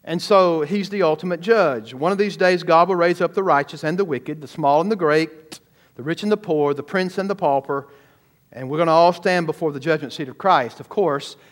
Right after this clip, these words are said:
if you're a believer, it's before the judgment seat, Bema. But if you're lost, it's before the great white throne judgment. And Paul says, "I'm on trial for this belief in the general resurrection." So in view of this,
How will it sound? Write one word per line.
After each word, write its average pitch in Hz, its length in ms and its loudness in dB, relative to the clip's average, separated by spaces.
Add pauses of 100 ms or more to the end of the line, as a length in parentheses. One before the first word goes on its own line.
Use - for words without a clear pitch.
(120)
if - 120 -14
you're 160 120 0
a - 20 -4
believer, 170 480 0
it's 135 100 -4
before 147 300 -6
the 131 80 -4
judgment 165 400 0
seat, 139 380 -8
Bema. 175 420 -2 (320)
But 147 100 -6
if 151 120 -8
you're 156 100 -2
lost, 175 480 4
it's 151 100 -10
before 151 300 -6
the 139 80 -4
great 147 360 0
white 147 440 -2
throne 139 460 -4 (360)
judgment. 113 540 0 (840)
And 131 120 -18
Paul 190 240 6
says, 165 280 -4
"I'm 226 240 6
on 247 180 6
trial 214 800 6 (360)
for 151 180 -4
this 240 240 2
belief 240 680 4
in 151 100 -6
the 147 100 -2
general 151 640 0
resurrection." 139 680 0
So 180 160 -2
in 170 140 0
view 226 300 2
of 147 120 4
this, - 640 -10